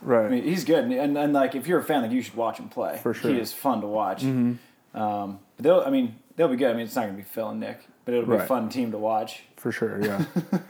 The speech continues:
Speaker 1: Yeah, you never know with those dark horses, like, nothing to lose kinda
Speaker 2: Yeah.
Speaker 1: teams.
Speaker 2: And he has nothing to lose. And Nick, like, you know, now he's totally playing completely free.
Speaker 1: Right,
Speaker 2: <laughs> You
Speaker 1: exactly.
Speaker 2: know?
Speaker 1: He said they were s-, thinking about split blocking.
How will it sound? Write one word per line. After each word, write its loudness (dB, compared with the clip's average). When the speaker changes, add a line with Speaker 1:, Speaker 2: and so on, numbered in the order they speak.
Speaker 1:
Yeah, 4
you 4
never 6
know 6
with 2
those 2
dark 4
horses, 0
like, 4
nothing 2
to 2
lose 2
kinda -4
Speaker 2:
Yeah. 0
Speaker 1:
teams. -2
Speaker 2:
And -2
he 4
has 4
nothing 2
to 4
lose. 0
And -2
Nick, 4
like, 2
you -4
know, 0
now 2
he's -4
totally 2
playing -2
completely 0
free. -4
Speaker 1:
Right, 4
Speaker 2:
<laughs> 2
You 2
Speaker 1:
exactly. 4
Speaker 2:
know? 2
Speaker 1:
He 2
said 6
they 6
were 6
s-, -2
thinking 0
about 2
split -2
blocking. -2